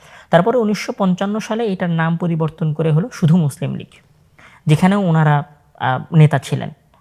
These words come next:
বড় বড় নেতা ছিলেন, এই মাওলানা আব্দুল হামিদ খান ভাসানী টাসানী এনারা। তারপরে এইটা হচ্ছে, আহ, ইলেকশনের দিকে আগাতে থাকলো,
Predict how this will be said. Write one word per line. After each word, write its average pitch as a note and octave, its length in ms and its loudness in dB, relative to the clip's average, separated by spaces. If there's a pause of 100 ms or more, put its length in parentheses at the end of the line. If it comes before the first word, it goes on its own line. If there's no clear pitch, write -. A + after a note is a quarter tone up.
(140)
বড় C#3+ 160 6
বড় C#3+ 200 4
নেতা C3+ 220 0
ছিলেন, B2+ 300 -4
এই B2+ 280 -6
মাওলানা C3+ 360 0
আব্দুল B2+ 200 -2
হামিদ C3+ 220 -2
খান C3 120 -2
ভাসানী C3 320 -6
টাসানী C3 300 -6
এনারা। B2 280 -6 (500)
তারপরে F#3+ 420 2
এইটা G#3 220 0
হচ্ছে, F3 320 -2 (540)
আহ, F#2+ 160 -6 (200)
ইলেকশনের A3 540 4
দিকে D#3+ 200 2
আগাতে C#3+ 280 0
থাকলো, F3 380 -2